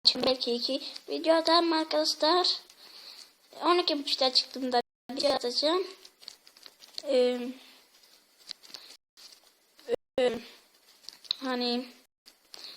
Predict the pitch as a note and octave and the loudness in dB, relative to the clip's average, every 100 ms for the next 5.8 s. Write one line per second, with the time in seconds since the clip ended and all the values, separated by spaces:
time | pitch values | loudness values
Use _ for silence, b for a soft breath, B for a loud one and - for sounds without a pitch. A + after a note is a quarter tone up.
0 | B - _ _ _ _ - C#4 D4+ F4 | B -20 _ _ _ _ -4 2 4 8
1 | G4+ A4+ A4 A4+ G#4+ G4+ C5 - - - | 10 10 12 8 8 10 10 8 -4 -18
2 | - - - - _ - C#4 C#4+ B4+ - | -20 -20 -20 -20 _ -2 0 2 0 -2
3 | - - - - E3+ A#3+ A3+ G#3+ - - | -14 -20 -16 0 4 4 4 2 -2 -10
4 | B3 A#3+ B3+ D#4 F4 - _ _ - B | -6 -4 -2 2 0 -2 _ _ -20 B
5 | B B B - B3+ C4 C4 | B B B 0 2 4 2